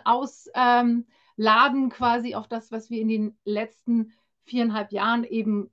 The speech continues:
geschafft haben oder was wir noch, ähm, versucht haben zu schaffen und was wir natürlich auch noch vorhaben. Also diese Woche war total spannend. Im Europaparlament gab's ganz, ganz viel Verkehr tatsächlich. Gestern hat ja auch Schlagzeilen gemacht, Euro sieben.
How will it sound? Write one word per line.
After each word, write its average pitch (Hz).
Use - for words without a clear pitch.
geschafft 302
haben 233
oder 202
was 220
wir 226
noch, 208
ähm, 196
versucht 330
haben 302
zu 294
schaffen 247
und 226
was 220
wir 220
natürlich 202
auch 196
noch 208
vorhaben. -
Also 233
diese 330
Woche 294
war 220
total 349
spannend. 294
Im 247
Europaparlament 254
gab's -
ganz, 339
ganz 262
viel 330
Verkehr 240
tatsächlich. 247
Gestern 285
hat 240
ja 214
auch 214
Schlagzeilen 262
gemacht, 233
Euro 220
sieben. 285